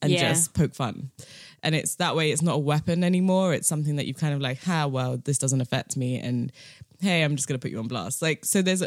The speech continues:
Speaker 1: a lot you can do with a lot,
Speaker 2: You
Speaker 1: with
Speaker 2: can
Speaker 1: the, with
Speaker 2: definitely
Speaker 1: feedback.
Speaker 2: build content around it. Exactly. Build
Speaker 1: Yeah.
Speaker 2: content around it. And, and like I said, just go for it. Things like,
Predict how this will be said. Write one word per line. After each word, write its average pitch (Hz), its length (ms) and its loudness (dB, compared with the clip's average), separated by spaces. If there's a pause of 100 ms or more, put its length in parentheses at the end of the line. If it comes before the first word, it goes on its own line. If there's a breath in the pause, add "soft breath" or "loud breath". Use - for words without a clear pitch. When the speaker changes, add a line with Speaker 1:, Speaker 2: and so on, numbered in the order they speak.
Speaker 1:
a 180 60 2
lot 190 200 2
you 190 120 -2
can 156 240 0
do 135 320 2
with 117 200 -2
a 107 40 -2
lot, 107 340 -6
Speaker 2:
You 254 100 2
Speaker 1:
with - 60 2
Speaker 2:
can 294 80 4
Speaker 1:
the, - 20 2
with - 40 2
Speaker 2:
definitely 285 400 2
Speaker 1:
feedback. 214 180 0
Speaker 2:
build 247 200 2
content 220 420 0
around 175 300 0
it. - 120 -4
Exactly. 165 680 -4
Build 190 140 2
Speaker 1:
Yeah. - 80 0
Speaker 2:
content 175 460 -2
around 147 360 -4
it. 143 220 -2
And, 147 280 -4 (360 loud breath)
and 180 200 2
like 175 200 0
I 185 60 2
said, 156 240 0
just - 200 -2
go 147 180 0
for - 240 -6
it. - 160 -6 (180)
Things 208 260 4
like, 156 200 -2